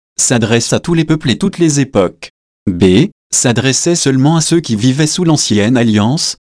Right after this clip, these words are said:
loi de Moïse. C, faisait partie de l'ancienne alliance et furent intégrés également à la nouvelle alliance.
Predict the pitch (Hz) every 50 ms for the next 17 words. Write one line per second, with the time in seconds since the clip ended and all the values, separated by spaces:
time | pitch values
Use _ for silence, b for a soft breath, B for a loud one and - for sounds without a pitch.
0 | _ - 101 104 113 151 160 143 139 143 135 120 104 95 85 80 82 - _ _
1 | _ _ _ _ - - - - 113 98 95 117 151 - _ _ _ - - -
2 | 170 185 156 156 147 - 117 110 107 - - 160 151 123 113 110 110 - - 110
3 | 104 101 110 127 120 107 104 104 117 139 170 - - 151 151 - 139 - - -
4 | - 156 151 - 143 127 113 110 113 147 156 151 151 143 143 147 165 170 156 120
5 | 107 107 127 147 139 131 117 127 120 107 101 92 87 82 71 - - - - -